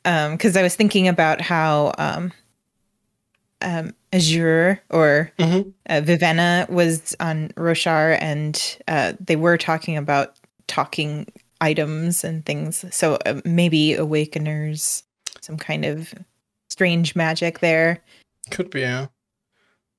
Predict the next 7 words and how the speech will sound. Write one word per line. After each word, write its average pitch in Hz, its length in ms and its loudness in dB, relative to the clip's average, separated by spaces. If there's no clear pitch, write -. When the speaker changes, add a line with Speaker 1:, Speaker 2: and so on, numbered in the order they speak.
Speaker 2:
I 135 80 -6
mean, 131 240 -6
it's 156 180 -2
also 147 400 6
the 135 400 2
Awakeners 139 560 2
have 131 380 -2